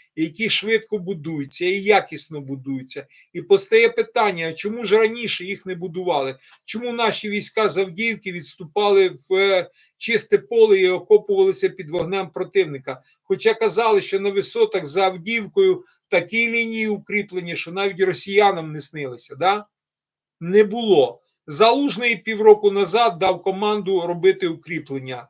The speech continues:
Не зробили. Президент Зеленський дав команду місяця три назад, е, зробити укріплення. Не зробили.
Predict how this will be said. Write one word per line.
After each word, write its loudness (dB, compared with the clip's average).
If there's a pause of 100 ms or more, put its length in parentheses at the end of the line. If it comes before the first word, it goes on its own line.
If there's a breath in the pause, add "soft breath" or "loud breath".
Не 0
зробили. 0 (300 soft breath)
Президент 4
Зеленський 2
дав 0
команду -2 (220 soft breath)
місяця 0
три 4
назад, 2 (500)
е, 4
зробити 0
укріплення. -6
Не 6
зробили. -2